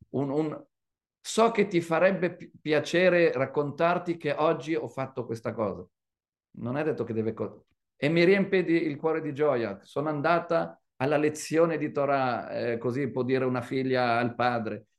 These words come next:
e invece di stare a casa a guardare sul cellulare TikTok o Instagram, sono andata ad ascoltare e ho spento il cellulare quando ho ascoltato la lezione.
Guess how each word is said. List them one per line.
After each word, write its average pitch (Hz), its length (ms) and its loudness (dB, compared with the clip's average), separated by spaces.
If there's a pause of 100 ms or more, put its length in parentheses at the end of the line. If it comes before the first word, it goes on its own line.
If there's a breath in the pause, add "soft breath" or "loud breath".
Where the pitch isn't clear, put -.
(120)
e 123 340 0
invece 147 360 2
di 147 80 -2
stare 143 220 -2
a 139 40 0
casa 151 320 2
a 143 40 2
guardare 135 1000 0
sul 123 220 -4
cellulare 123 1160 2
TikTok 135 480 -2
o 131 100 2
Instagram, 147 640 0
sono 139 200 -6
andata 139 300 0
ad 131 80 0
ascoltare 131 540 0
e 131 120 2
ho 131 120 0
spento 165 420 -2
il 143 80 -4
cellulare 135 520 0
quando 123 480 -2 (340 loud breath)
ho 123 340 4
ascoltato 120 560 -2
la 120 100 0
lezione. 110 520 -6